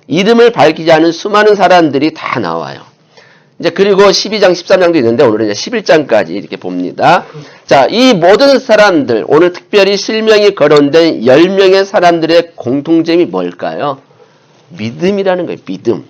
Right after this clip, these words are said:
믿음으로 살았다. 아까 우리 찬양 드렸죠? "이 눈에 보기에는 아무 증거 아니에 배어도 믿음 위에 서서 걸어가리." 그랬잖아요.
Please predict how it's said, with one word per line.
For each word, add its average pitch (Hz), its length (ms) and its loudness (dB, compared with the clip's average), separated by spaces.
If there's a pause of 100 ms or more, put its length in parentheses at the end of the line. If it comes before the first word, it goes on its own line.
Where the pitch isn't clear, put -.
(100)
믿음으로 214 720 0
살았다. 104 520 -6
아까 - 160 -2
우리 170 100 -2
찬양 214 240 0
드렸죠? 160 420 0 (420)
"이 196 180 0
눈에 208 380 4
보기에는 147 500 2
아무 185 380 -2
증거 175 320 0
아니에 117 340 2
배어도 90 560 -6
믿음 180 500 -2
위에 123 220 2
서서 95 440 -8 (440)
걸어가리." 117 640 0
그랬잖아요. 127 560 -4